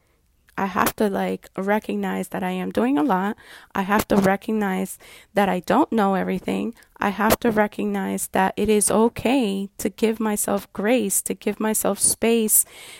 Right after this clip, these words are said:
permission to feel, to process, to all the things, right? And I think that most of the time, this feeling that I have right now, because I recognize it and because I've been here before,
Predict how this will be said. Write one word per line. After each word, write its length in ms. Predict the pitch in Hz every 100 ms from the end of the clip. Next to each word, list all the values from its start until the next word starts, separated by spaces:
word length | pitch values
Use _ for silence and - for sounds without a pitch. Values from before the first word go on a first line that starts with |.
| -
permission 920 | - 220 202 208 254 - 214 196 196 _ _ _
to 160 | - 202
feel, 560 | - 233 254 208 196
to 420 | - - 208 190 190 - - - - -
process, 720 | - 233 254 - 196 202 -
to 300 | - 214 190 - -
all 200 | 233 285
the 100 | 294
things, 420 | 285 269 214 190
right? 360 | 202 202 214 -
And 460 | - 208 208 208 - _ _ _ _ _ _ _ -
I 140 | 202
think 320 | 202 208 220 -
that 340 | 185 202 202 - - -
most 500 | 202 202 214 240 -
of 100 | 214
the 100 | 196
time, 560 | - 220 220 185 190 196 _ _ _ _ _ _ -
this 320 | 214 240 -
feeling 480 | - 220 233 240 247
that 140 | 202
I 120 | 196
have 280 | 196 214 226
right 160 | 240 214
now, 220 | 214 226
because 380 | 208 - 208 226
I 80 |
recognize 680 | 233 214 - 240 254 262 269
it 180 | 294 302
and 120 | 208 208
because 340 | 190 - 190
I've 220 | 196 -
been 180 | 214 214
here 220 | 233 269
before, 500 | 262 262 285 285 311